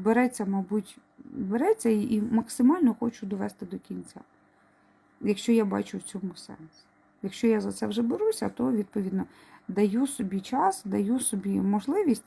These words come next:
і даю цій можливості шанс. Розумієте? Я наскільки включилася, я почала закохуватися в цю компанію.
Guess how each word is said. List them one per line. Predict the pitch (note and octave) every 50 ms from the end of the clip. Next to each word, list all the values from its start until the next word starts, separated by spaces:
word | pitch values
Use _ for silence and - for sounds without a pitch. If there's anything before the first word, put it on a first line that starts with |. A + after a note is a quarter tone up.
| - -
і | G#3 G#3 A3+ A3 G3+ F#3+ - - _ _ _ _ _
даю | F#3+ F#3 G3+ G#3 G3+ G3+ A#3 A#3+ B3+ C4 A#3+ A3 - - - _ _ _ _ _ _ _ _ -
цій | - - B3+ B3+ A#3+
можливості | A#3+ A#3+ A#3+ - G#3+ G#3 G3+ F3 E3+ - - - - -
шанс. | - - - - - - - - - _ _ _ _ _
Розумієте? | - F#3 - - A#3 C#4+ F4+ D4+ - - F#3+ F#3+ - _ _ _ _ _ _ _ _ _ _ _ _ _ _ _ _ _ _ _ _ _ _ _ _ _ _ _ _ - - _ _ _ _
Я | - A#3 C4
наскільки | B3+ C4+ C4+ - - C#4 B3+ - -
включилася, | A3 G3 - G#3+ G#3+ - - D4+ F4 G#4 F#4+ D4 - -
я | G#3+ G3 G#3 A3
почала | - - B3 - - C4 D4 D4
закохуватися | B3+ A#3+ A#3 - - A3+ G3+ - - G3+ G3 F#3+ - G#3 G3 - G#3+
в | F#3+
цю | - - -
компанію. | - - G3+ G3+ F#3+ G3 G3 G3 G3 F#3+ G3 G3